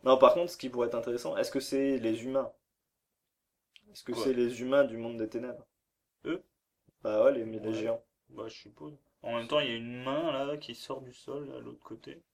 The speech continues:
Speaker 1: <laughs> Il y a, il y a des trucs très étranges, euh, et je pense pas que, de toute façon, euh, d'une manière générale, il va tout présenter, hein, ça c'est clair.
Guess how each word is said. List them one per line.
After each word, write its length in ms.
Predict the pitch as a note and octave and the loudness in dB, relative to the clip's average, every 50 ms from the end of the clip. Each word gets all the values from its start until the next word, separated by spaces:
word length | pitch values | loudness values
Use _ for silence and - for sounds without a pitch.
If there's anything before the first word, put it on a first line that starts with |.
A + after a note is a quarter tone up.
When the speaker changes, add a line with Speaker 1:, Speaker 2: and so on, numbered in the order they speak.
| _ _ _ _ _ _ _ _ _ _ _ | _ _ _ _ _ _ _ _ _ _ _
Speaker 1:
<laughs> 500 | C3 A2+ A2+ C3+ D#3 - - - - - | -12 -6 -2 0 0 0 -2 -6 -8 -6
Il 80 | D3+ B2+ | 2 6
y 80 | B2+ | 8
a, 100 | B2 A#2 A#2+ | 8 8 8
il 60 | B2 | 6
y 20 | B2+ | 4
a 40 | |
des 120 | B2 B2+ B2+ | 4 2 0
trucs 220 | - - F3 - | 0 -2 -4 -4
très 280 | - - E3 D#3 D3+ D3 | -2 -2 0 2 4 2
étranges, 400 | C3+ - - C#3 C3+ C3+ C3 A2 | 2 4 4 6 6 6 6 4
euh, 520 | A2 G#2+ G#2+ G#2 G#2+ G#2+ G#2+ G#2 G#2+ G#2 G2+ - - - - - - - - _ _ | 2 2 2 4 4 4 4 4 2 -2 -4 -6 -12 -20 -20 -20 -20 -20 -20 _ _
et 80 | - B2 | -8 -2
je 120 | B2 C3 | 4 4
pense 420 | C3+ C3 - D3+ D3+ D3+ D3+ - - | 4 4 4 2 2 2 2 0 2
pas 220 | - E3 F3 F3 | 6 8 8 8
que, 80 | E3+ C#3 | 8 6
de 120 | B2+ B2 | 2 0
toute 80 | A#2+ - | 0 -2
façon, 640 | - - B2 B2+ B2 A#2+ - C#3 C#3+ D3 D3+ C3 - | -8 0 2 4 4 4 2 0 0 0 0 2 6
euh, 680 | A2+ A2 A2 G#2+ G#2 G#2 G#2 G#2 G2+ G#2 G#2 G#2 G#2 G2+ | 10 12 12 12 12 12 10 10 8 8 6 6 2 0
d'une 160 | G2+ G#2+ A2+ | -4 -4 -2
manière 240 | A2+ A2+ A#2 A#2+ - | -2 0 0 0 0
générale, 440 | B2+ B2 A#2 A#2 A#2+ C3 C#3+ C#3+ - - | -2 -4 0 4 6 8 8 6 4 0
il 100 | A2+ G#2 | -2 4
va 140 | G#2+ G#2+ | 4 4
tout 180 | A2 - - C3 | 4 4 -4 -12
présenter, 500 | - - B2 B2 A#2 A2+ - - A2+ G#2 | -6 -4 -4 -2 -2 -4 -4 -6 -6 -6
hein, 80 | - - | -6 -8
ça 120 | - G2 | -8 -12
c'est 140 | - - - | -14 -14 -16
clair. 240 | - - A2+ G#2+ G#2+ | -8 0 0 0 0